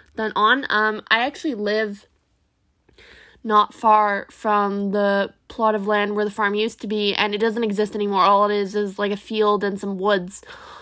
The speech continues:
Um, I'm really curious as to, like, why we don't own it anymore, or, like, wha-, why none of the farm stuff is there anymore, and I,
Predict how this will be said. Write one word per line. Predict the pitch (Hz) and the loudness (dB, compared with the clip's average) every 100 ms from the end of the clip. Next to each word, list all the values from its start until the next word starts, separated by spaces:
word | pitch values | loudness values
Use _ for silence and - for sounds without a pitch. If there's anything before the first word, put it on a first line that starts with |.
| - - - | -20 -6 2
Um, | 220 214 214 214 | 4 6 4 2
I'm | 233 240 | 2 4
really | 247 277 | 4 2
curious | 294 240 240 233 214 | 2 4 4 4 0
as | 208 | -4
to, | 214 | 0
like, | 202 | 0
why | 190 196 196 | 4 4 4
we | 202 | 2
don't | 208 196 - | 0 0 0
own | 190 | 0
it | 208 | 2
anymore, | 220 226 240 240 240 240 214 | 2 0 -2 -2 0 0 2
or, | 214 | 2
like, | 202 202 | 2 2
wha-, | 196 202 - | 2 0 -2
why | - 202 202 | -2 0 0
none | 196 | 0
of | 196 190 | -2 -4
the | |
farm | 196 196 202 208 | -2 -2 -2 -2
stuff | 208 202 - - - | 0 -2 -2 -16 -4
is | 208 196 | -4 -2
there | 196 202 | 0 0
anymore, | 208 220 220 226 226 | 0 -2 -2 0 2
and | 214 | 2
I, | 202 | 0